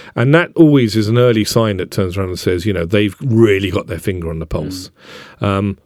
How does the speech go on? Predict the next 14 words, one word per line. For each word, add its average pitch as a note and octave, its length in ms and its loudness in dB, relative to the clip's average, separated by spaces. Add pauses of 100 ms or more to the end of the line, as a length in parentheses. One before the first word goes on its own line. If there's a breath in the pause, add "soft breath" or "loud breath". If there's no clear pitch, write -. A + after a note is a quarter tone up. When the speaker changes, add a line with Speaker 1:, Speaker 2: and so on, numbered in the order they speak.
Speaker 1:
but - 180 2
knowing C#3 540 2
and G#2+ 160 -6
predicting A#2 520 -2
the F#2+ 60 -4
future A2 400 0
rates G2 480 -2 (100)
of, F2 380 -2
you A2+ 140 -6
know, E2 220 -6 (160)
the F2+ 160 -8
Bank G2 340 -8
of F2 80 -8
England, F2+ 360 -6